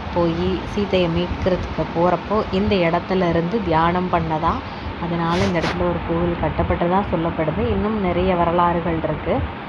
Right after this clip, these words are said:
இது எட்டாம் நூற்றாண்டுல கட்டப்பட்டதா சொல்லப்படுது. அது மட்டும் இல்லாம, இப்போ வந்து இது வந்து ராம்நாடு ராஜா அவங்க கண்ட்ரோல்ல இருக்கு. ராமநாதபுரம் சமஸ்தானம் தான்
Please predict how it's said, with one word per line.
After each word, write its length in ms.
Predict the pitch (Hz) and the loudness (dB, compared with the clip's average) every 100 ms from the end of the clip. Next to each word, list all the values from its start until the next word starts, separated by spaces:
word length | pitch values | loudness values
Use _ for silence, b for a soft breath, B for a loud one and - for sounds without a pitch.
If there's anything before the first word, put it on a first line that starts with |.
| - | -6
இது 300 | 185 180 170 | 0 2 2
எட்டாம் 260 | 170 226 226 | 2 2 2
நூற்றாண்டுல 580 | 202 185 180 170 160 160 | 0 0 0 0 0 -2
கட்டப்பட்டதா 600 | 160 170 170 160 156 170 - | -2 -2 -2 -2 0 0 0
சொல்லப்படுது. 580 | 170 170 170 160 147 269 370 B B B B B - - - | 2 2 0 0 2 2 2 B B B B B -8 -8 -2
அது 160 | 202 | 0
மட்டும் 320 | 220 196 233 214 | 0 2 0 2
இல்லாம, 460 | 185 175 175 208 226 185 160 156 - - - - - - - - - | 2 2 2 2 2 2 0 -4 -6 -10 -10 -10 -8 -6 -6 -6 -2
இப்போ 400 | 190 190 - 220 | 0 0 2 2
வந்து 300 | 185 185 254 | 2 0 0
இது 160 | 208 170 | 0 -2
வந்து 260 | 165 190 | 0 0
ராம்நாடு 600 | 196 170 180 185 180 175 | 2 2 2 0 0 0
ராஜா 480 | 170 165 170 185 170 | 2 0 0 -2 0
அவங்க 280 | 165 170 170 156 | 0 0 -2 -2
கண்ட்ரோல்ல 500 | 170 175 185 175 170 | -2 0 0 0 0
இருக்கு. 440 | 165 - 220 285 | -2 -2 0 2
ராமநாதபுரம் 840 | 220 175 175 165 - 170 170 165 - | 0 -2 -2 -2 -2 0 0 0 -2
சமஸ்தானம் 640 | 175 175 - 175 165 156 | -4 -4 -2 0 0 0
தான் 200 | 180 240 | 0 0